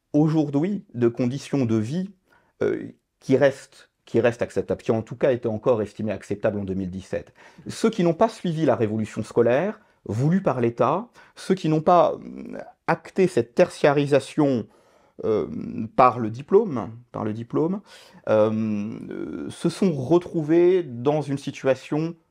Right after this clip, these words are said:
de dominé, de dominé, comme on le dirait purement et simplement en sociologie. Voilà. Euh, un capital culturel, euh,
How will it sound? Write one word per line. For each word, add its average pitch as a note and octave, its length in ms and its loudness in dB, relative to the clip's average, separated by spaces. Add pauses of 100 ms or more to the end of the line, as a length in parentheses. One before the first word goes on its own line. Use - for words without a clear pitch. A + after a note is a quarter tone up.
(280)
de G#2 240 -2
dominé, A#2+ 440 -2 (640)
de G#2 140 -4
dominé, G#2 340 -4
comme G#2 240 -4
on A2 60 -2
le G#2 60 -4
dirait G#2+ 300 -2
purement G2+ 300 -2
et G2 60 -6
simplement A2 640 -6 (260)
en G#2+ 80 -4
sociologie. G2 640 -4 (140)
Voilà. - 240 -14 (420)
Euh, F2+ 260 -2
un C3 120 2
capital D3+ 440 0
culturel, B2 760 0 (520)
euh, G2 540 -2